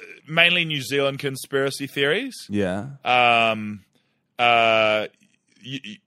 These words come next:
Speaker 1: that Ewan McDonald, this is probably libel, um, the guy accused of murdering Scott Guy,
Speaker 2: Yeah.
Speaker 1: uh, was having a, uh, a love affair with a,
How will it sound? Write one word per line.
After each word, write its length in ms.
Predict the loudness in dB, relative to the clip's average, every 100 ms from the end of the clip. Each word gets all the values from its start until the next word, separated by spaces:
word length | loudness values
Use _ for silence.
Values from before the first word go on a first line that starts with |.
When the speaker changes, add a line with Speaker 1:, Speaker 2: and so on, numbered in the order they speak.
| -8
Speaker 1:
that 160 | -6
Ewan 320 | -2 0 0 -2
McDonald, 580 | -6 -4 -2 -2 -6 -10 -16 -18 _ -14
this 120 | -14
is 60 |
probably 280 | -6 -4 -4
libel, 600 | -4 -2 -2 -4 -8 -10 _ _ _ _ -10
um, 200 | -8 -6
the 60 | -2
guy 180 | 0
accused 340 | 0 -2 -8 -8
of 160 | -12
murdering 340 | -6 -4 -2 -6
Scott 340 | -6 -6 -4
Guy, 440 | -2 0 0 -2 -2
Speaker 2:
Yeah. 300 | -4 -4 -8 -16 _ 0
Speaker 1:
uh, 360 | 2 4 2 -2
was 260 | -6 -6 -2
having 320 | -2 0 0
a, 20 | 0 0 -2
uh, 560 | -2 0 2 2 0 -2
a 60 | -2
love 260 | 0 0
affair 600 | -2 -4 -2 0 0 -2 -2
with 240 | -4 -4 -8 -6
a, 500 | -4 -2 -2 -4